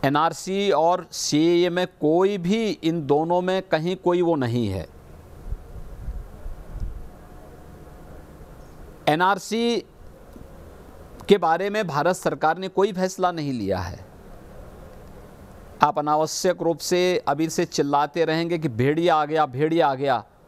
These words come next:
और इसके नाम पर एनआरसी का एक होबा खड़ा करके आप लोगों को गुमराह कर रहे हैं और भारत की व्यवस्था के खिलाफ और भारत की अखंडता और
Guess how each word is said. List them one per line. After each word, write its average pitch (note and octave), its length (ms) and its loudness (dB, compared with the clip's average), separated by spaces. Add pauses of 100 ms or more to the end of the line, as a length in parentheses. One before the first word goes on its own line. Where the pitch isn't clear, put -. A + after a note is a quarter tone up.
(680)
और C#3+ 200 2
इसके D#3+ 280 0
नाम D3 280 0
पर E3+ 260 0
एनआरसी C#3 460 -2
का D#3+ 100 4
एक D#3+ 160 2
होबा B2 320 2
खड़ा C3+ 320 0
करके D3+ 440 0
आप C3+ 220 0
लोगों B2+ 280 0
को D3+ 140 2
गुमराह A#2 480 0
कर B2 160 -2
रहे C#3 220 0
हैं D3 100 0
और D3+ 120 0
भारत B2 340 0
की E3 140 -2
व्यवस्था B2 460 0
के C#3+ 120 -10
खिलाफ C#3+ 280 0
और D3+ 140 0
भारत B2 340 -2
की D#3+ 140 0
अखंडता C#3+ 640 2 (460)
और C3+ 260 0